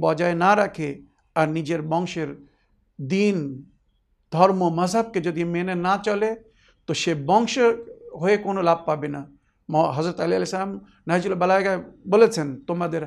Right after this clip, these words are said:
হাসাব নাসাব, মানে যেই বংশ, কোনো কাজে আসবে না, তোমাদের নেকি তোমাদের কাজে আসবে।"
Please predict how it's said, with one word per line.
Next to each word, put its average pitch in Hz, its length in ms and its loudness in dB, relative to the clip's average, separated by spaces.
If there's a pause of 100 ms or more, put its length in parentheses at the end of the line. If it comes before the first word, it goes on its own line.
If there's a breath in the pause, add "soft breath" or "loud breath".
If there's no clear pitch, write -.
(400 soft breath)
হাসাব 220 460 2
নাসাব, 202 600 4 (640)
মানে 175 200 2
যেই 170 300 2
বংশ, 233 360 6 (500)
কোনো 247 240 -2
কাজে 202 280 2
আসবে 156 340 0
না, 143 240 -10 (540)
তোমাদের 170 340 2
নেকি 220 360 -2
তোমাদের 202 380 -2
কাজে 165 300 0
আসবে।" 135 540 -6